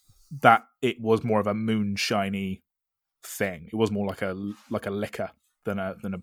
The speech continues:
beer, um, which is a shame. And then Nabiz is from the Brothers War,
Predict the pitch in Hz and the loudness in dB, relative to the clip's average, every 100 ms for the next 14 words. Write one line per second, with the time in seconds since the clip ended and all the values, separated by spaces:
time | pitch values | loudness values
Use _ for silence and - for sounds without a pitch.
0 | - 101 90 87 - - - - - - | -8 -8 -8 -10 -16 -18 -16 -18 -18 0
1 | 113 113 113 160 165 113 101 95 - - | 6 8 6 2 2 0 0 -6 -12 -20
2 | - - 127 127 123 120 120 135 131 120 | -16 2 6 8 6 4 6 8 8 6
3 | - 135 117 113 - 120 113 110 104 120 | 0 4 4 4 2 0 2 2 2 4
4 | 123 110 107 113 110 | 4 2 2 4 4